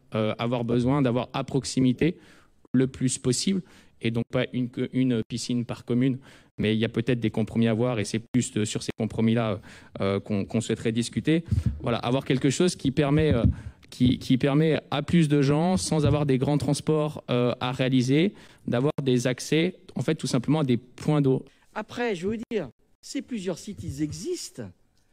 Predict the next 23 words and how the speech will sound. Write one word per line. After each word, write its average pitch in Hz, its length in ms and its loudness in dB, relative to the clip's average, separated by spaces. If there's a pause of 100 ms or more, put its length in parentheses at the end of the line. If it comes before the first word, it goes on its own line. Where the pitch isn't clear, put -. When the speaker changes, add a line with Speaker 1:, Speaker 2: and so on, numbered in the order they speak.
(160)
Speaker 2:
mais 147 80 -4
ils 170 60 0
n'auront 156 260 -2
pas 233 160 -4
le 175 100 -2
même 214 220 -2
service. 269 680 -6 (500)
Je - 100 -18
rappelle, 220 500 -6
ça 127 160 -14
vient 131 120 -6
de 135 80 -6
m'être 127 240 -6 (100)
soufflé, 143 520 -8 (520)
je 107 100 -16
me, 131 160 -6
bien 120 400 -12
que 127 100 -16
nous 127 100 -4
n'ayons 127 220 -6
pas 139 100 -4
oubli-, 127 380 -4
oublié, 147 540 -6